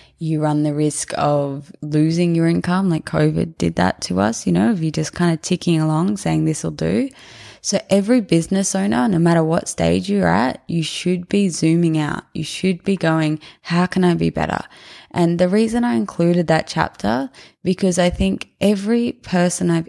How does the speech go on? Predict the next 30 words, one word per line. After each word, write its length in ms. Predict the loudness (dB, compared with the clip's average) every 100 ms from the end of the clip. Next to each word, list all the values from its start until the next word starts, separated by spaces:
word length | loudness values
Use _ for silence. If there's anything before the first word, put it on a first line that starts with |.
| -2
interviewed 680 | 0 0 -2 0 0 -2 -4 -8 0
on 260 | 2 2
the 80 | -2
podcast 680 | 0 -2 -2 -4 -2 -4 -8 -4
or 140 | 0
in 80 | 0
a 100 | 0
live 380 | 0 2 0 -2
panel 380 | -2 0 2 0
or 80 |
event, 480 | -2 -2 -4 -4 -10 -20 -20 -20 _ _ -4
um, 300 | -2 -4 -8 -12 -4
in 120 | 0
the 100 | 2
last 400 | 2 0 -2 -4
five 280 | 0 0 2
years, 440 | 2 2 0 -4 _ _ _ _ _ -12 0
they're, 300 | 2 2 0
and 200 | 0 0
they've 140 | 0 -2
had 240 | -4 -4
successful 720 | -8 -8 -4 -4 -4 -4 -4
businesses, 840 | -2 -2 0 -2 -2 -2 -2 -6 -10 -20 -20 -20 _ _ 0
every 400 | 0 2 0 0
single 320 | 0 0 2
one 180 | 2 0
of 140 | -2
them 220 | -4 -4
has 260 | -4 -4 -4
said 460 | -4 -2 -2 -4